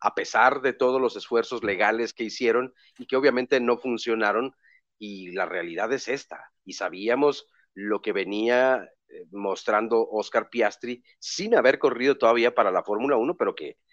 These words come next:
pues, ya había demostrado en categorías inferiores cosas muy importantes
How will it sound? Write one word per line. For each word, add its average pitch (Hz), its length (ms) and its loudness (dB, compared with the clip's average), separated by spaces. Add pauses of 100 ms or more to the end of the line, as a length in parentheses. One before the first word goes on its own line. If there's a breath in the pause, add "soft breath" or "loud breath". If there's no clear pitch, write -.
(280 soft breath)
pues, 90 160 -10
ya 95 100 -2
había 123 220 2
demostrado 110 500 2
en 113 80 0
categorías 95 580 -2
inferiores 101 460 -2
cosas 101 320 -6
muy 120 260 -2
importantes 143 680 -2